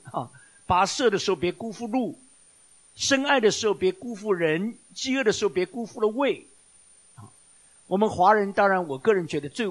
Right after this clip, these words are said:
爱国的是我们的胃啊。到了美国以后，到西方，我去欧洲也是觉得啥都可以，就这个，哎呀，这个，这面包好像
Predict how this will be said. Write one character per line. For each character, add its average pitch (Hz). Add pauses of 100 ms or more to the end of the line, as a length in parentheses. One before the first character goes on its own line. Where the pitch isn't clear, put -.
(140)
爱 220
国 143
的 143
是 -
我 143
们 135
的 139
胃 151
啊。 - (640)
到 208
了 202
美 175
国 190
以 190
后， 185
到 214
西 226
方， 202 (280)
我 196
去 -
欧 233
洲 226
也 175
是 -
觉 226
得 220
啥 202
都 240
可 202
以， 160
就 247
这 208
个， 220
哎 190
呀， 233
这 226
个， 220 (560)
这 269
面 247
包 247
好 196
像 220